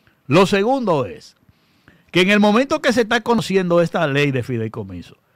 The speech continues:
se estaba conociendo en la Cámara de Diputados una adenda, oye bien, la número tres al fideicomiso de, de Pedernales. ¿Y qué pasó en uno de esos aspectos?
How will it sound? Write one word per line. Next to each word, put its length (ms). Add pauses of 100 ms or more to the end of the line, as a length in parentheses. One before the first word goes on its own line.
(300)
se 160
estaba 300
conociendo 460
en 40
la 120
Cámara 300
de 60
Diputados 600 (720)
una 400
adenda, 460
oye 240
bien, 220
la 140
número 420
tres 440
al 160
fideicomiso 680
de, 260
de 140
Pedernales. 600 (440)
¿Y 140
qué 180
pasó 640
en 160
uno 180
de 80
esos 160
aspectos? 500